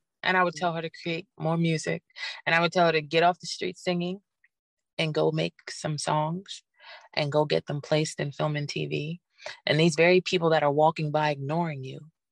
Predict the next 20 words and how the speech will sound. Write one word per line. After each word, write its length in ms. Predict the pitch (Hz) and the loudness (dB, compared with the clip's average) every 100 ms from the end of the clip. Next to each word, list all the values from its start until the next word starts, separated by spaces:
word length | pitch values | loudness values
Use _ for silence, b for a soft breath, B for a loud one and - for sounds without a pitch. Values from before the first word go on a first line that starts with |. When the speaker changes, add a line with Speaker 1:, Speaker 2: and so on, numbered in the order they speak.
| _ - | _ -4
Speaker 1:
would 100 | 147 | 0
be 120 | 151 | 2
listening 720 | 147 160 175 - _ - 151 143 | 4 4 4 0 _ -2 -2 -2
to 120 | 147 | -4
you 100 | 143 | -4
online 560 | 147 139 139 131 139 - _ | -4 -4 -6 -8 -12 -18 _
and 100 | 143 - | -8 0
finding 300 | 156 156 147 | 2 2 0
you 100 | 147 | -2
online 540 | 143 139 135 131 143 - | -4 -6 -8 -10 -14 -12
and 140 | - - | -12 -8
following 480 | - 156 156 147 147 | -2 2 2 2 -2
you 120 | 147 | -4
online 520 | 139 139 135 135 151 - B B - | -4 -6 -8 -8 -10 -12 B B -4
and 180 | 147 143 | 0 4
waiting 300 | 170 165 151 | 4 4 2
for 100 | 151 | -2
your 100 | 143 | -2
next 280 | 143 147 - | -4 -4 -4
release. 480 | 143 151 - - | -2 -4 -6 -10